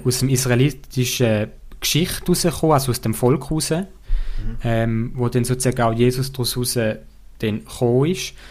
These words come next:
Speaker 1: Aber das Neue Testament hat's trotzdem noch gar nicht gegeben. Das ist
Speaker 2: Okay.
Speaker 1: erst hundert Jahre nach Christus geschrieben worden. Ähm, genau.
Speaker 2: Ist für die, sind für die die Sachen passiert, die im Koran stehen?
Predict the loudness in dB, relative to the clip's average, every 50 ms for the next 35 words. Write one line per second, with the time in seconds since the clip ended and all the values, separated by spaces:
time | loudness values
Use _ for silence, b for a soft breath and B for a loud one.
0 | B B B B -2 0 0 2 4 4 4 4 2 0 0 0 0 0 0 -2
1 | -4 -6 -6 -6 -6 -6 -6 -6 -6 -6 -6 -8 -8 -8 -10 -10 -12 -14 -16 -16
2 | -18 -20 -20 -20 -20 -20 -20 -20 -20 -20 -20 -10 -6 -6 -4 -4 -4 -4 -2 -2
3 | -4 -4 -4 -4 -4 -4 -4 -4 -4 -4 -2 -2 -2 -2 -2 -2 -4 -4 -4 -4
4 | -6 -8 -4 -2 -2 0 0 0 0 0 0 0 0 0 0 -2 -2 -6 B B
5 | B B B B B B -10 -6 -6 -4 -4 -4 -6 -8 -8 -10 -10 -10 -12 -14
6 | -14 -16 -16 -16 -14 -16 -16 -18 b b b b b -6 -4 -2 -2 -2 -4 -2
7 | -2 0 0 0 0 0 -2 -2 -4 -4 -6 -6 -6 -6 -6 -6 -6 -6 -6 -8
8 | -8 -8 -8 -8 -8 -8 -8 -8 -8 -6 -6 -4 -4 -4 -6 -6 -4 -2 -2 -2
9 | -2 -4 -6 -6 -6 -6 -4 -6 -6 -6 -6 -6 -4 -4 -6 -6 -8